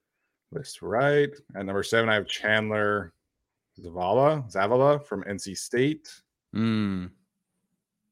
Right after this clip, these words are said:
Speaker 1: Which he was not really in my, on my radar until I watched his interview with, uh, the Bootleg guys, Bootleg Podcast. They do great work over there. So,
Speaker 2: Mm-hmm.
Speaker 1: um, 'cause he's lower on the rankings, the consensus rankings.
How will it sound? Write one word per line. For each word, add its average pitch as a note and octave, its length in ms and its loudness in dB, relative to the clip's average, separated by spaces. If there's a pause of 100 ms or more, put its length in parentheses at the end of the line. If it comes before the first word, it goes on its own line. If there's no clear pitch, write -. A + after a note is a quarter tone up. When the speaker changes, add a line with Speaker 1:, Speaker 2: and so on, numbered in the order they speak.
(500)
Speaker 1:
Which - 240 -12
he G#2+ 180 0
was B2+ 100 6
not A#2+ 160 6
really A2+ 200 4
in A#2 80 4
my, A2 180 2
on A2+ 160 4
my A2 80 4
radar G#2+ 360 6
until G#2+ 200 0
I G2 180 2
watched G2 240 -2
his G2 160 0
interview G2+ 600 -2 (460)
with, G2 300 -2
uh, F2 680 0
the G2 80 -10
Bootleg G#2+ 400 4 (260)
guys, G#2+ 420 6
Bootleg G#2 320 2
Podcast. G#2 520 0
They G2+ 80 -2
do F#2 120 -2
great F2+ 260 -2
work F#2 200 -4
over F2+ 160 -2
there. F2+ 200 -2
So, F2 320 -6 (360)
Speaker 2:
Mm-hmm. F2 220 -4
Speaker 1:
um, E2+ 380 -2 (220)
'cause A#2 180 2
he's D3 240 6
lower B2 320 12
on B2+ 80 10
the A2+ 80 2
rankings, A2+ 540 0
the G2 80 -2
consensus A2 440 -4
rankings. C#3 480 -2